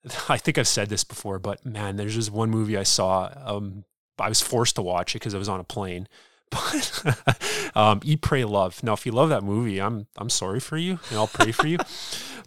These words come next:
Speaker 1: But anyways, that movie ticked me off, 'cause really it's about this lady who, I mean, her husband, her and her husband, there was nothing wrong in their marriage. She just didn't feel it anymore,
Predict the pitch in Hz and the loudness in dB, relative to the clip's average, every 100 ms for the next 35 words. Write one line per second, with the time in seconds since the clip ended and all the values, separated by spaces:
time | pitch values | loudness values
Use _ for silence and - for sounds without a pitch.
0 | - 147 160 135 110 123 180 170 175 156 | 6 10 12 10 8 8 8 10 8 6
1 | 143 - - 135 127 - 123 117 98 104 | 2 -4 -2 0 -2 -2 -2 0 4 4
2 | 95 - 107 127 147 127 - 107 113 120 | 2 -2 0 2 4 4 0 2 0 2
3 | 123 107 101 117 107 101 101 98 95 - | -2 -2 -2 -2 -2 -4 -4 -4 -6 -12
4 | - - 110 104 98 - - 123 113 117 | -20 -8 -4 -2 -4 -10 -4 0 4 4
5 | 117 98 92 107 127 117 104 110 92 92 | 2 -4 -2 -2 0 0 0 0 -4 -6
6 | 95 110 139 123 101 101 110 95 92 110 | -4 -4 -4 -4 -2 0 0 -2 -4 -2
7 | 110 92 - 101 - 120 - 110 143 113 | -2 -2 -4 -2 -4 -6 -8 -4 -2 -2
8 | 92 90 92 92 | -4 -6 -8 -10